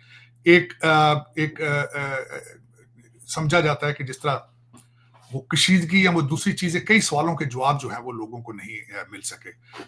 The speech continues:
कल, अ, अ, हमारे आर्मी चीफ साहब ने सिलेक्टेड पाकिस्तानियों के सामने बैठ के जो एक, अ, अ, उनसे कहा है कि आप पाकिस्तान में आके इन्वेस्टमेंट करें।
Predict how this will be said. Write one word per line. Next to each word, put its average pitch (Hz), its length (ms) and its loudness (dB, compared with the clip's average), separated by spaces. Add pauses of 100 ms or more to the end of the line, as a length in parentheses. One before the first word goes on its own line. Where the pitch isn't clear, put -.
(160)
कल, 196 240 6
अ, 165 140 -2 (500)
अ, 135 280 -4 (140)
हमारे 135 440 -2 (120)
आर्मी 143 260 2
चीफ 147 220 -2
साहब 147 260 0
ने 135 60 -2
सिलेक्टेड 170 460 0
पाकिस्तानियों 143 640 -4
के 127 100 -14
सामने 143 300 -4
बैठ 117 320 -8
के 113 160 -8 (460)
जो 143 480 0
एक, 135 240 -6
अ, 123 420 -6
अ, 117 240 -8
उनसे 131 300 -8
कहा 139 320 2
है 135 160 0
कि 135 160 -8 (140)
आप 156 340 4
पाकिस्तान 135 540 -2
में 131 140 -8
आके 117 260 -4
इन्वेस्टमेंट 101 460 -10
करें। - 360 -20